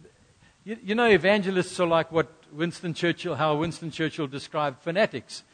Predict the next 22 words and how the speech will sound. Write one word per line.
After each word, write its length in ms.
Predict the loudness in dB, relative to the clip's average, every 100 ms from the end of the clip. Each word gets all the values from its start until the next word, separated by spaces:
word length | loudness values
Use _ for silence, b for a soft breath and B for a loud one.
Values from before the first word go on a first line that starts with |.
| b
a 60 | -12
man 260 | -2 0 0
who 80 |
won't 260 | 0 0 0
change 300 | -2 -2 -2
his 140 | -4
mind 260 | -4 -4 -4
and 160 | -6 -8
can't 220 | -8 -6
change 300 | -6 -8 -10
the 100 | -8
subject. 420 | -4 -4 -6 -18 _ _ _
Can't 200 | 0 0
change 240 | 0 -2 -2
his 120 | -6
mind 240 | -4 -4
and 80 | -2
won't 200 | -2 -2
change 260 | -4 -6 -8
the 100 | -14
subject, 420 | -10 -10 -12 -20
rather. 280 | -20 -20